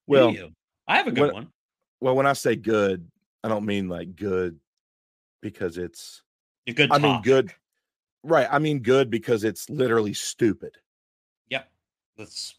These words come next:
Speaker 2: that's why we call it stupid tweets.
Speaker 1: Uh, do you want me to go first?
Speaker 2: I'll let you go first.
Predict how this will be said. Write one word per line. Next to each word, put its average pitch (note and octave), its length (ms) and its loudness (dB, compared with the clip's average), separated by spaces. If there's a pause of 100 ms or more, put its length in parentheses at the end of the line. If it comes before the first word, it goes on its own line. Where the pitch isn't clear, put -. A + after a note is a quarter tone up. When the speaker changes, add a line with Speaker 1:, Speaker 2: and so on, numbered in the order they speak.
Speaker 2:
that's G#2 200 -16
why A2 140 -8
we G#2+ 140 -6
call C3 200 -4
it - 60 -10
stupid - 320 -20
tweets. - 480 -14 (1600)
Speaker 1:
Uh, F2 80 -10
do G#2+ 80 -8
you A2 60 0
want A2+ 80 -2
me A2 40 -4
to G#2 60 -2
go A2 60 0
first? C3+ 400 -6 (1500)
Speaker 2:
I'll G4+ 160 0
let E3+ 180 -4
you F#2 60 -10
go E2+ 80 -18
first. - 420 -20